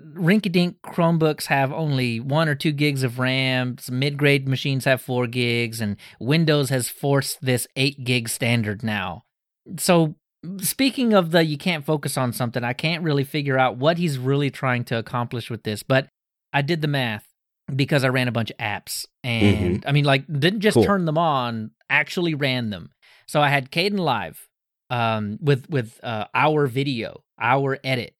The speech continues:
Speaker 1: in it. I had Sync Thing going, "Syncing with you, Dan." I had O B S
Speaker 2: Yep.
Speaker 1: going with video on at the time. I had Telegram, I had Discord, I had Edge, albeit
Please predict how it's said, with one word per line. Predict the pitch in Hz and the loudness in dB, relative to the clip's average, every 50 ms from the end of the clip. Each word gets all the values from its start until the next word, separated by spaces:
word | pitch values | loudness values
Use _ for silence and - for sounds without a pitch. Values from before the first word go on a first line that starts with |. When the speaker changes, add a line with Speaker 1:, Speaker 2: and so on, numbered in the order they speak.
| _ - | _ -2
Speaker 1:
in | - 139 131 | 0 2 2
it. | 113 95 - _ _ - - _ - | 0 0 -6 _ _ -20 -20 _ -8
I | - 123 | -4 -2
had | 131 123 113 120 | -2 -2 -2 -2
Sync | - - - 196 220 220 - | -4 -2 0 2 0 0 0
Thing | - 143 127 117 | 0 0 0 0
going, | 117 120 110 104 92 87 - _ _ _ _ _ _ _ _ - | 0 -2 -2 -2 -6 -8 -14 _ _ _ _ _ _ _ _ -16
"Syncing | - - - - 123 147 160 139 143 123 110 107 | -12 -10 -6 0 2 2 2 2 0 -2 -2 0
with | 117 123 110 | -2 -2 -2
you, | 113 117 151 175 151 113 | 0 0 0 2 2 2
Dan." | 104 104 98 78 67 65 - | 0 0 -2 -2 -6 -8 -8
I | 113 | -2
had | 117 127 127 - | -2 -2 0 2
O | 151 165 190 | 2 2 4
B | 180 208 - | 4 6 4
S | 190 190 202 185 - | 6 6 4 2 0
Speaker 2:
Yep. | 151 | 2
Speaker 1:
going | 139 143 135 123 113 104 98 95 - _ _ _ _ - | 2 4 4 4 0 -4 -6 -10 -14 _ _ _ _ -18
with | - 107 110 123 143 156 147 143 | -12 -6 0 2 2 2 2 0
video | 135 123 147 156 160 147 143 135 131 | -2 -2 0 0 2 2 2 2 2
on | 131 143 139 135 135 | 0 0 0 0 0
at | 120 | -2
the | - - | -4 -8
time. | - - 151 139 117 104 98 - - - - - - | -4 -2 -2 0 -2 -4 -8 -12 -18 -20 -14 -8 -2
I | |
had | 127 131 127 120 110 | 0 0 0 0 0
Telegram, | - 170 196 208 185 143 135 117 107 107 113 | 2 2 2 2 2 0 0 -2 -2 -4 -4
I | |
had | 120 120 110 - | -6 -6 -6 -2
Discord, | - 170 196 - - 160 147 131 127 | 0 0 0 0 -2 -2 0 0 0
I | 113 | -2
had | 117 113 - - - | -4 -6 -8 -6 0
Edge, | 139 143 160 196 208 185 - - _ _ _ - - - - - 214 190 175 185 - | 2 4 4 4 2 0 -4 -12 _ _ _ -20 -20 -20 -16 -8 -4 -2 -2 -2 0
albeit | 151 151 147 143 160 190 220 - _ | 0 0 2 2 2 0 0 0 _